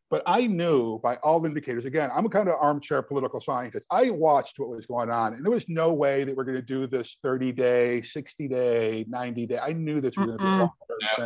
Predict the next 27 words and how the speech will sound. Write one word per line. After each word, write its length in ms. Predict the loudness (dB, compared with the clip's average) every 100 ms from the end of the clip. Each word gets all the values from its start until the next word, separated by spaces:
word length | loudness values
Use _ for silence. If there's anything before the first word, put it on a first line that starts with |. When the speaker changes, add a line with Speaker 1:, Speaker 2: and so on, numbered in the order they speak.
| -6
Speaker 1:
thing. 80 | -12 -20 _ -6
Speaker 3:
Yep. 140 | -6 -6 0
Speaker 1:
Right. 220 | 0 0 -6 _ _ _ _ _ -6
And 440 | 0 0 0 -4
so, 420 | 0 4 6 4 0 -10 _
but 60 | -8
who, 240 | -6 -6 _ -8 -6
but 120 | -2
even 320 | 0 0 2
when 120 | 2
you 120 | 0
think 320 | -2 -2 -2 -4 _ _
we're 140 | -2 0
gonna 220 | 0 2
hit 120 | 4
a 40 | 4
recession 580 | 4 2 0 0 -4
and, 180 | -4 -6 -6
okay, 180 | -4 -2
business 340 | 0 -2 -2
is 100 | -4
gonna 160 | -2 -2
drop 300 | 2 2 2
off 180 | -2 -2
by 100 | -8 -8
forty 260 | -8 -8
percent. 460 | -10 -14 -16 -16 -18